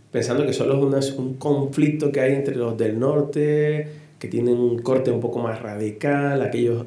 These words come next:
grupos armados que vinieron de Libia y que intentan hacerse con el poder, que controlan las rutas de tráfico de drogas y de armas en el norte, y olvidarte de que Mali es mucho más,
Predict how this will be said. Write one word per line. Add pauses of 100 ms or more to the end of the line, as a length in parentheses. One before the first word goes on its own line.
(120)
grupos
armados
que
vinieron
de
Libia
y
que
intentan
hacerse
con
el
poder,
que
controlan
las
rutas
de
tráfico
de
drogas
y
de
armas
en
el
norte, (460)
y
olvidarte
de
que (240)
Mali
es
mucho
más,